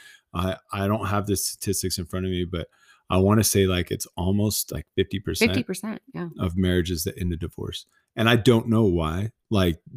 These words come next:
Speaker 1: I, I've never, I don't, I, I should look into those statistics, like, deeper to find out,
Speaker 2: Mm-hmm.
Speaker 1: like, what's the, you know, what's the reason why.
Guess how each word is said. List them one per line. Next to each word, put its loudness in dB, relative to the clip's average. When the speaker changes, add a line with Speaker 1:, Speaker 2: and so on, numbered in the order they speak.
Speaker 1:
I, -2
I've 2
never, 4
I 0
don't, 2
I, 4
I 2
should 2
look 4
into 4
those 2
statistics, -2
like, 0
deeper 4
to 0
find 0
out, 2
Speaker 2:
Mm-hmm. -2
Speaker 1:
like, 0
what's 0
the, -6
you 0
know, 0
what's -2
the -4
reason -2
why. -4